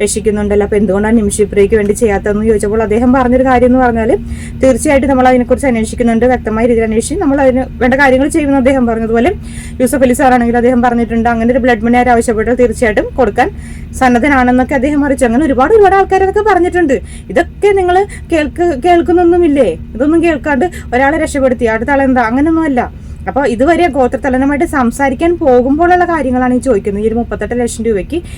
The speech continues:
മിഷൻ ഗണ്ണും ലാൻഡ് റോവറും ഉണ്ടായാൽ മാത്രമാണ് അദ്ദേഹത്തോട് സംസാരിക്കാൻ കഴിയൂ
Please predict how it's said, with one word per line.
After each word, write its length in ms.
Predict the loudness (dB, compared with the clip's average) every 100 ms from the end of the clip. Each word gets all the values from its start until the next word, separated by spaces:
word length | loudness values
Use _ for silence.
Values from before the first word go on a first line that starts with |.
| -4
മിഷൻ 260 | -2 0 2
ഗണ്ണും 300 | 2 2 2
ലാൻഡ് 300 | 0 0 0
റോവറും 300 | 0 0 0
ഉണ്ടായാൽ 220 | 2 0
മാത്രമാണ് 480 | 0 -2 -4 -4 -2
അദ്ദേഹത്തോട് 340 | -4 -4 -2
സംസാരിക്കാൻ 540 | -2 -4 -4 -4 -2 0
കഴിയൂ 320 | 0 0